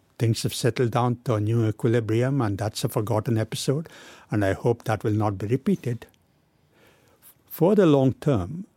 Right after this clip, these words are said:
I think it's important both for the government and the central bank to recognize the importance of the autonomy of the central bank and respect that.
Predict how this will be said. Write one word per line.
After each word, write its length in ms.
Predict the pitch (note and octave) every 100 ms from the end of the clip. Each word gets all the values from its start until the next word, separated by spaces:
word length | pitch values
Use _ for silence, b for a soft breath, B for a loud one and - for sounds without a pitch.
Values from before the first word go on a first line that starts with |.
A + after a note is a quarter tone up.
| _ _ _
I 120 | -
think 200 | D#3+ D#3
it's 100 | C3
important 640 | A#2+ A#2 D#3 D#3+ E3 C#3+
both 260 | - C#3+ -
for 300 | - D3 C3+
the 400 | A2+ A#2+ G#2+ G#2+ - _ _ _ _ _ -
government 600 | A#2+ A2 B2 A#2+ B2 - - _ _ b b b
and 160 | A#2+ A#2
the 80 | A2
central 420 | - A#2 - A#2
bank 400 | G2+ G#2 A2+ - - _ B B B
to 120 | - G#2+
recognize 880 | A2+ - C#3 B2+ A#2 A#2 - - - b b b -
the 100 | A2+
importance 600 | G2 - C#3 - C3 -
of 120 | A2+
the 100 | A#2
autonomy 540 | G2+ - C3 B2 A#2+ G#2+
of 140 | G2+
the 80 | -
central 400 | - F#2+ - F#2+
bank 280 | G2+ G#2 -
and 160 | G2+
respect 440 | G2 - - G#2 -
that. 260 | C#3 -